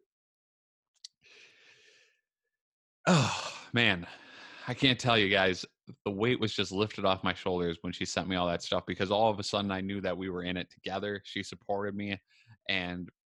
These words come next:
even though this entrepreneurship thing is hard as hell, if you have people around you that support you, it's also fun. And it's exciting and it's enjoyable, and everything about it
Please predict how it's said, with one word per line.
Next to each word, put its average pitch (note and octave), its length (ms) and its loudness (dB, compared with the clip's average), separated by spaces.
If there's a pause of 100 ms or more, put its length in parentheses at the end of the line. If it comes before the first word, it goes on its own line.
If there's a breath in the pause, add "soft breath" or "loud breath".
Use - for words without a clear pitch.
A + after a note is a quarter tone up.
(180)
even A#2 200 -2
though A#2 120 4
this A2+ 140 -2
entrepreneurship G#2+ 680 -4
thing G2+ 160 -4
is F#2+ 140 -6
hard - 560 0
as G#2 240 2 (160)
hell, G2+ 340 0 (360 soft breath)
if G#2 100 -8
you A#2 160 2
have A2+ 200 2
people G#2+ 240 -2
around G#2 220 2
you G#2+ 80 4
that F#2+ 160 2
support A2+ 300 2
you, G#2 260 0
it's - 200 2
also G2 340 0
fun. - 420 -4 (1200)
And F#2 500 2 (320)
it's - 140 -10
exciting G2 720 -2
and F#2 80 -6
it's F2+ 160 -4
enjoyable, F2+ 840 2
and F#2+ 120 -2
everything G#2 400 2
about F#2 300 2
it - 140 -2